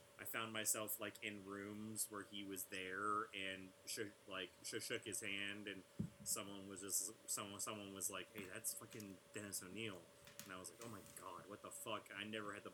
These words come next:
ball. I, I, I was so young, young in my career that I'm sure he never knew who I was or anything like that. And so I don't, I don't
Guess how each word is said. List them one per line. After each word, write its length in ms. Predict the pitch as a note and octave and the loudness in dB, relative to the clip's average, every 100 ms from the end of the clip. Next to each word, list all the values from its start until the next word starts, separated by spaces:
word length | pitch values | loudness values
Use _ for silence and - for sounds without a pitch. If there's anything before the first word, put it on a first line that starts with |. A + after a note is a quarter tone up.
| G2 | -4
ball. 240 | F#2 G#2+ A2+ | -4 2 6
I, 480 | A2 A2+ G#2+ G#2+ A#2+ | 8 8 6 6 4
I, 40 | |
I 20 | |
was 180 | A#2 G#2+ | 6 6
so 140 | - | 6
young, 260 | G#2+ G#2 G#2+ G#2+ | 6 2 0 2
young 240 | A2+ G#2+ | 2 2
in 80 | G2+ | 0
my 140 | G2 F#2 | -2 -2
career 480 | G#2+ G2 G2+ G#2 F#2+ | -4 -2 0 0 0
that 120 | F#2 - - - - | -4 -6 -16 -16 -6
I'm 100 | A2 | 2
sure 280 | - B2+ A2 | 2 2 0
he 120 | A2+ A2+ | 0 0
never 220 | G#2 G#2 | 0 0
knew 320 | G2 G2 F#2+ F#2+ - - - G2+ | 2 2 0 -2 -14 -16 -10 -2
who 120 | G#2+ F#2+ | 2 4
I 160 | F#2+ | 4
was 480 | F#2+ F#2+ F#2+ G2 - | 2 0 2 2 0
or 60 | F2+ | -2
anything 320 | F#2 - F#2 | -6 -6 -6
like 160 | F#2 F2+ | -6 -4
that. 260 | F#2+ F#2 F#2 | -2 -2 -4
And 80 | F2+ | -2
so 140 | G2+ G#2 | -2 4
I 40 | B2+ | 4
don't, 160 | B2+ B2 - - - | 4 -2 -14 -12 6
I 80 | D3 | 10
don't 140 | E3 | 10